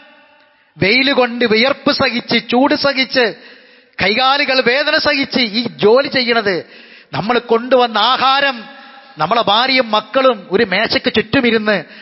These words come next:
ആ ഭക്ഷണം കഴിക്കും. ആ കുട്ടികളെ മുഖത്തൊരു സന്തോഷമുണ്ട്,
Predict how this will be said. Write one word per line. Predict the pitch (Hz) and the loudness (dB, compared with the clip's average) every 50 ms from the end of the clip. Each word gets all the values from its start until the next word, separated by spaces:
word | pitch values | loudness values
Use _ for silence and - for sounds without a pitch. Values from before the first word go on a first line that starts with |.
| - - | -10 -4
ആ | 135 170 208 | -2 0 0
ഭക്ഷണം | 196 151 175 - - - 240 262 247 | 0 -2 -2 -4 -2 -2 -2 -2 -2
കഴിക്കും. | 240 214 - - - 208 202 | -2 -4 -4 -2 -2 0 0
ആ | 202 | 0
കുട്ടികളെ | - - 196 - - - 233 233 226 | 0 -2 -4 -4 -2 0 2 2 2
മുഖത്തൊരു | 208 185 180 233 220 - 214 196 | 0 0 0 -2 0 0 0 0
സന്തോഷമുണ്ട്, | - - 185 175 180 214 226 214 - 233 208 185 170 139 | 0 0 -2 -2 0 -2 0 0 -2 -4 -4 -4 -6 -6